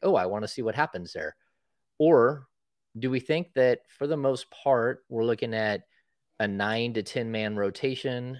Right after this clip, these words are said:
and it's De'Aaron Fox backed up by Davion Mitchell, it's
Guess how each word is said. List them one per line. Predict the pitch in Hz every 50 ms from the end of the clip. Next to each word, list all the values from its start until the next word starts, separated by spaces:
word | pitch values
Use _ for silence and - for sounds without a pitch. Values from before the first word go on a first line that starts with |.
| -
and | - 104 101 98
it's | 92 92 90 - - -
De'Aaron | - 104 98 104 113 113 104
Fox | - - 110 110 107 - -
backed | - 107 104 - -
up | 101 90 -
by | 95 90 90 90 87 85 82 _ -
Davion | 87 80 78 78 73 73
Mitchell, | 87 117 120 - - 120 107 101
it's | 85 78 - -